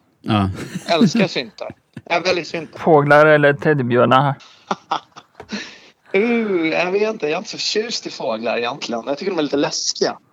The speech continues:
Speaker 1: Mm.
Speaker 2: Eh, men teddybjörnar kan ju ingen motstå. Jag tar teddybjörnar.
Speaker 1: Mm. Grizzly eller brunbjörn?
Speaker 2: Uff,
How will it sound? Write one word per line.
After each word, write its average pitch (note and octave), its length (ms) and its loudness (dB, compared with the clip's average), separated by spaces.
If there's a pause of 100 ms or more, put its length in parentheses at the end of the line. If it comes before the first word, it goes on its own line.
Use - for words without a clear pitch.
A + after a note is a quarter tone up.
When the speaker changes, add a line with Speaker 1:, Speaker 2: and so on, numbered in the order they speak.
(120)
Speaker 1:
Mm. F#2 220 2 (500)
Speaker 2:
Eh, C#3 720 0 (220)
men D#3 1000 -4
teddybjörnar F#3 680 0
kan F#3+ 180 -6
ju D#3 60 -2
ingen C#3 140 -6
motstå. C3 340 -8 (200)
Jag E3 160 -6
tar F#3+ 100 0
teddybjörnar. D3+ 540 -6 (540)
Speaker 1:
Mm. A2+ 220 0 (540)
Grizzly D#3 640 2
eller C#3+ 200 2
brunbjörn? B2+ 1040 4 (760)
Speaker 2:
Uff, - 400 -4